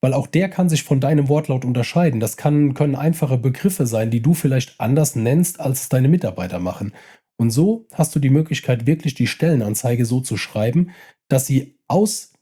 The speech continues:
der Tonalität deiner eigenen Mitarbeiter kommt. Und ja, du baust dir quasi, ähm, packst die Fragen dann alle wieder da rein. Und dann kannst du auf Basis dessen der K I sagen, „Baue mir jetzt aus dem gelernten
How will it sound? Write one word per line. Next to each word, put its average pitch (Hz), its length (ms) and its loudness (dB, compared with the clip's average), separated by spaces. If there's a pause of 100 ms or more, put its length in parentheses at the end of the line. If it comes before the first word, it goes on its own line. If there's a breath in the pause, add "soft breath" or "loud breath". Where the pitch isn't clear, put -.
der 131 320 0
Tonalität 156 720 0
deiner 139 460 0 (140)
eigenen 139 340 2
Mitarbeiter 90 500 -4
kommt. 87 380 -10 (560 loud breath)
Und 104 380 -2 (600)
ja, 170 380 2
du 123 100 2
baust 143 280 0
dir 135 60 0
quasi, 123 420 0
ähm, 117 260 0
packst - 260 -4
die 107 60 -2
Fragen 117 320 -2
dann 101 100 -2
alle 104 220 -6
wieder 92 180 -4
da 90 120 -4
rein. 156 360 0 (640 loud breath)
Und 131 180 0
dann 202 160 4
kannst 196 300 -4
du 170 80 -2
auf - 220 -6
Basis 147 420 0
dessen 208 520 0 (600 soft breath)
der 135 100 4
K 127 140 0
I 151 220 2
sagen, 147 380 0
„Baue 165 260 2
mir 147 160 2
jetzt 135 260 -6
aus - 260 -4
dem 104 200 -4
gelernten 185 1040 0